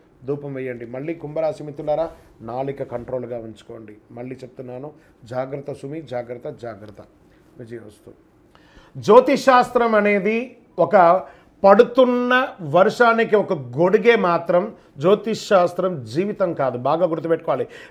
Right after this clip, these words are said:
మీ యొక్క జాతకం మీరు తెలుసుకోవాలనుకున్నటువంటి వాళ్ళు, ఇక్కడ మనం చెప్పబడేదంతా కూడా గోచార గ్రహస్థితులు అన్నింటినీ దృష్టిలో పెట్టుకొని చెప్తాం. ఒకరిని ఎక్కువ, ఒకరు తక్కువ అని కాదు, అన్ని వర్గాల వాళ్ళని. ఇది ఒక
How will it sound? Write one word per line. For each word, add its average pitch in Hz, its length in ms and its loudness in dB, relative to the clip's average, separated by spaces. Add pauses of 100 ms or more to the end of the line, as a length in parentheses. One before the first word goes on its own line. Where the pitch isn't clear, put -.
మీ 180 100 2
యొక్క 208 180 4
జాతకం 214 540 2
మీరు 208 160 2
తెలుసుకోవాలనుకున్నటువంటి 185 1080 -2
వాళ్ళు, 170 540 2 (720)
ఇక్కడ 233 200 4
మనం 214 260 2 (100)
చెప్పబడేదంతా 226 600 4
కూడా 226 140 4
గోచార 226 640 4
గ్రహస్థితులు 214 580 2
అన్నింటినీ 214 440 0
దృష్టిలో 214 380 0
పెట్టుకొని 208 320 0
చెప్తాం. 180 420 -2 (720)
ఒకరిని 170 340 2
ఎక్కువ, 170 220 2
ఒకరు 175 220 4
తక్కువ 165 240 -2
అని 175 80 0
కాదు, 165 120 0
అన్ని 220 320 -2
వర్గాల 202 360 0
వాళ్ళని. 175 300 0 (260)
ఇది 180 160 6
ఒక 202 500 8